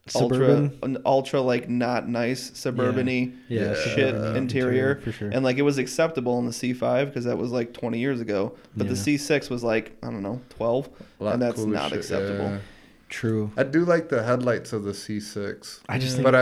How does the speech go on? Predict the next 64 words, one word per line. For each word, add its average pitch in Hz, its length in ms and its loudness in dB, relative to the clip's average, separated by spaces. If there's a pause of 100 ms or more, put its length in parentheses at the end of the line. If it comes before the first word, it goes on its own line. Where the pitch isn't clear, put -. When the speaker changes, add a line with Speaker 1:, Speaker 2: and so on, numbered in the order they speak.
(140)
Speaker 3:
I, 123 40 0
I - 20 2
love 127 240 2
Speaker 1:
that's 202 100 12
the 254 80 6
one 262 100 6
th-, 185 160 6
with 165 140 4
the 151 80 4
flip 180 220 6
headlights, 117 320 0
right? 123 40 4
Speaker 3:
No, 135 140 2
Speaker 2:
That's 127 140 -2
the 131 80 2
C 127 160 -4
five. 117 160 2
Speaker 3:
that's, 107 160 -6 (160)
that's 131 240 0
Speaker 1:
Oh. 127 160 4
Speaker 3:
the 110 40 2
one 117 200 2
with 113 100 -2
the 113 80 -2
bubble 107 380 0
style 104 340 -2
headlight. 107 160 -6
Speaker 2:
That's 113 160 0
the 139 80 0
one 135 140 -2
that 127 100 -2
I 127 80 2
always 123 180 -2
put 117 140 -8
in 104 80 -6
the 101 60 -8
chat. 98 340 -10 (260)
Speaker 1:
Yeah, 123 280 2
I - 20 -4
think 120 180 -4
that, 80 200 0
Speaker 3:
Yeah. - 60 -8
Speaker 1:
I 131 40 0
think 127 160 2
I - 20 6
like 113 140 4
the 101 80 -2
C - 140 -4
five 82 340 -6
then. 73 200 -14 (200)
Speaker 2:
Also, 160 240 0
the 170 80 0
C - 180 -4
six 127 280 -6
is 117 120 -10
more 117 160 -6
expensive, 101 480 -10
and 101 100 -10
it's - 160 -12
not - 280 -14
really - 140 -12
that - 160 -12
much - 180 -18
cooler - 240 -14